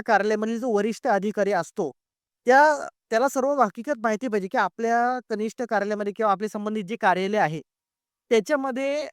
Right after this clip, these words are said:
कायद्यांचं उल्लंघन चाललेलं आहे, बेजबाबदारपणा चाललेला आहे,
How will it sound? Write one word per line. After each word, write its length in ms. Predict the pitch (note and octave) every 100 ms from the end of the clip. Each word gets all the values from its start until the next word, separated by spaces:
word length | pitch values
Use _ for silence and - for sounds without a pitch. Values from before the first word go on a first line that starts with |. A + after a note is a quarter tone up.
| _ _ _ _ -
कायद्यांचं 440 | G3+ G3+ C4 B3+
उल्लंघन 480 | B3+ A3+ B3 B3 A#3+
चाललेलं 340 | A#3+ A#3 A#3+
आहे, 160 | A#3 A#3+
बेजबाबदारपणा 840 | G3 G3 G3 G3+ G#3 A3+ B3+ B3
चाललेला 380 | B3 A3+ A3 A3+
आहे, 260 | A3 A3+